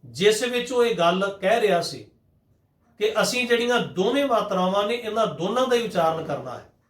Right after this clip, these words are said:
ਪਰ ਉਸ ਵੀਰ ਨੇ ਇਹ ਇੱਕ ਵਾਰੀ ਵੀ ਨਹੀਂ ਦੱਸਿਆ ਕਿ ਮਹਾਰਾਜ ਜੀ ਨੇ ਆਖਰ ਦੋ ਦੋ ਮਾਤਰਾਵਾਂ ਲਾਈਆਂ ਕਾਹਦੇ ਵਾਸਤੇ।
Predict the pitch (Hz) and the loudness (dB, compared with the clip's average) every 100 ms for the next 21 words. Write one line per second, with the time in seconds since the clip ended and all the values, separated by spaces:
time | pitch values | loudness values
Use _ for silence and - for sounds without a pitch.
0 | _ _ _ _ - 185 202 202 185 196 | _ _ _ _ -2 0 2 0 0 2
1 | 220 226 233 220 190 202 185 240 233 214 | 2 0 -2 0 0 0 0 0 -2 -2
2 | 214 185 - 151 - - _ _ _ _ | -2 -2 -4 -6 -6 -12 _ _ _ _
3 | 185 170 208 226 202 185 202 202 220 180 | -4 2 4 4 2 0 -4 -4 -2 0
4 | 180 208 156 160 180 208 208 185 190 185 | 0 -2 -4 -4 -2 -2 0 -2 0 -2
5 | 202 208 175 180 208 202 202 202 160 135 | 0 0 0 2 0 0 0 0 -2 -4
6 | - 120 | -8 -16